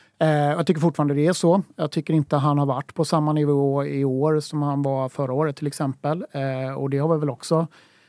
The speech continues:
eh, lidit en del av. Eh, lite nu på slutet tror jag kopplat till att han var väl en av de här som åkte på lite så här virussjukdomar och annat. Jag tror att mot H B K snackar de om att han inte ens var fullt frisk, men att han spelar ändå liksom. Så att, eh, men för mig är, är han ändå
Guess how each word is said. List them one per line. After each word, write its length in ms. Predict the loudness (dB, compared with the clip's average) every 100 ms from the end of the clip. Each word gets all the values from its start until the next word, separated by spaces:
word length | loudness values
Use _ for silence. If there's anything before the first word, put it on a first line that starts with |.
| _
eh, 400 | 0 2 2 4
lidit 380 | 6 6 4 2
en 80 |
del 180 | 4 6
av. 240 | 6 4 2 -10 _ -6
Eh, 600 | -2 -2 -2 -2 -4 -4 0
lite 400 | 2 0 0 0
nu 120 | 0
på 100 | -2
slutet 400 | -2 -2 -2 -4
tror 80 | -4
jag 60 |
kopplat 320 | -4 -4 -4 -2
till 120 | -4
att 120 | -2
han 120 | -2
var 100 | -2
väl 100 | -2
en 140 | -2 -2
av 60 |
de 140 | 0 0
här 140 | -2
som 160 | -2 -4
åkte 200 | -4 -8
på 180 | -6 -4
lite 180 | -6 -6
så 60 |
här 80 | -6
virussjukdomar 760 | -4 -6 -6 -6 -6 -6 -4 -2
och 60 |
annat. 220 | -2 -4 -6
Jag 80 | -8
tror 140 | -6
att 140 | -6
mot 160 | -6 -4
H 140 | -2 -2
B 100 | -2
K 300 | -4 -4 -4 -10 _ _
snackar 380 | -4 -2 -2 -2
de 120 | -2
om 100 | -2
att 140 | -2 -4
han 280 | -4 -2 -4
inte 240 | -6 -6
ens 160 | -6 -6
var 80 |
fullt 260 | -6 -6 -6
frisk, 340 | -8 -10 -8
men 120 | -8 -6
att 100 | -6
han 140 | -6
spelar 360 | -6 -6 -4 -4
ändå 320 | -4 -4 -6
liksom. 380 | -8 -10 -12 -10
Så 160 | -8
att, 380 | -10 -10 _ -6
eh, 280 | -4 -2 -6 -10 -20 _ _
men 420 | 2 2 2 -2
för 140 | 4
mig 320 | 6 8 6 2
är, 260 | -2 -4
är 180 | -4 -2
han 240 | -2 -4
ändå 260 | -6 -6 -6